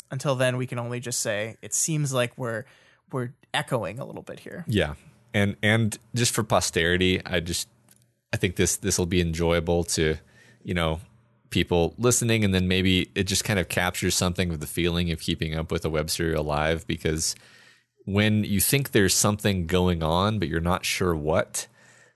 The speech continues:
Speaker 2: you will go in some directions, my friend.
Speaker 1: Mm-hmm. Oh,
Speaker 2: So
Speaker 1: yeah.
Speaker 2: this is, this is my short list of the, of the possibilities that I considered, uh, and, and mostly rejected.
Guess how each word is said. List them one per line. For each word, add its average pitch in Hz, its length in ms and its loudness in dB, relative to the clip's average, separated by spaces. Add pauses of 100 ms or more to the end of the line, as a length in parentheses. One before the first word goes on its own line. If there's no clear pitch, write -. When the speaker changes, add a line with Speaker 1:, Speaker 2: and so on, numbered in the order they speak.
(220)
Speaker 2:
you 127 460 2 (120)
will 90 260 -2 (120)
go 101 420 6
in 87 160 -2
some 92 240 0
directions, 78 640 -2
my 80 120 -4
friend. 147 360 0
Speaker 1:
Mm-hmm. 135 100 0 (320)
Oh, 170 100 0
Speaker 2:
So 98 80 6
Speaker 1:
yeah. 92 80 6
Speaker 2:
this 123 160 4
is, 120 120 0 (120)
this 110 180 2
is 127 140 2
my 107 160 4
short 107 320 4
list 92 280 2
of 85 160 0
the, 82 120 -4 (120)
of 85 200 0
the 82 80 -2
possibilities 85 840 0
that 82 120 2
I 78 120 2
considered, 80 800 0 (580)
uh, 82 160 0
and, 80 360 -4
and 76 360 -6
mostly 82 560 -2
rejected. 80 680 -2